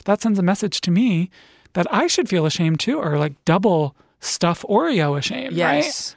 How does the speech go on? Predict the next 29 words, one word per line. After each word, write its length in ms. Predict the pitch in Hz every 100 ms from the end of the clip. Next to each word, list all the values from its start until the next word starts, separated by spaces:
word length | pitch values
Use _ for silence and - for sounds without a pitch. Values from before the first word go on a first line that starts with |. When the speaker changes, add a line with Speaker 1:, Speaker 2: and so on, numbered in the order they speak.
| _ 180
Speaker 1:
I 80 | 175
Speaker 2:
Like, 80 |
Speaker 1:
should 100 | 262
have 160 | 226 269
Speaker 2:
"I've 40 |
got 120 | 302 302
Speaker 1:
more 60 | 359
Speaker 2:
my 180 | 247 233
own 240 | 247 294 320
Speaker 1:
shame. 20 |
Speaker 2:
shame 460 | - - 285 277 277
to 80 | 269
deal 260 | 277 277
with. 460 | 277 285 277 - _ _ _ _ _ _ _
Don't 200 | 254 269
be, 200 | 285 214 180 _ _
you 140 | 247 262
know, 360 | 220 240 254 - _ _ _ _ -
Speaker 1:
Which 140 | 202
is 80 | 302
Speaker 2:
piling 280 | 277 277 277
on 200 | 269 262
mine." 500 | 277 311 311 285 285 - - _ _
Speaker 1:
which 160 | 185 190
is 160 | 160
why, 340 | 156 190 214 226
to 200 | - 185
me, 880 | 160 160 180 214 147 127 127 147 _ _ _ _ _ _ _
it's 260 | 185 -